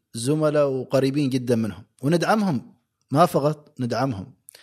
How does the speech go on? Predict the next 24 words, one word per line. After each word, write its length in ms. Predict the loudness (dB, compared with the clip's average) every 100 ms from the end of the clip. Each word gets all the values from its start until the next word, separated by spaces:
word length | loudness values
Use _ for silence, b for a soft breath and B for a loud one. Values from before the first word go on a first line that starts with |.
| B B B
وهذا 240 | -2 2 2
أيضًا 160 | 2
بتوجيه 460 | -2 -2 -2 -2 -4
من 100 | -4
سعادة 320 | -6 -8 -10
المهندس 460 | -12 -8 -8 -8 -8
رئيس 240 | -8 -8
هيئة 100 | -10
الطيران 280 | -10 -12 -12
المدني. 320 | -16 -18 -20 _ -4
لذلك 480 | 0 2 2 -4
أنشأنا 600 | -4 -4 -4 -2 -4 -6 -6
من 260 | -8 -8
ب-، 60 | -8
بداية 540 | -8 -10 -4 -2 -2 -4
السنة 380 | -6 -4 -6 -10 b b b b b b b
مبادرة 840 | -8 -2 0 0 0 0 -2 -6 -16 _ _ _ _ -12
كبيرة 440 | -8 -4 -4 -6
سميناها 560 | -10 -8 -6 -6 -4 -4
مبادرة 640 | -4 -2 -2 0 -4 -4 -12 b b b b
أصدقاء 800 | -10 -8 -8 -2 0 2 0 -4
الأرصاد 800 | -8 -6 -6 -4 -2 -2 -4 -8
الجوية 360 | -8 -6 -4 -6
العمانية 540 | -8 -12 -14 -20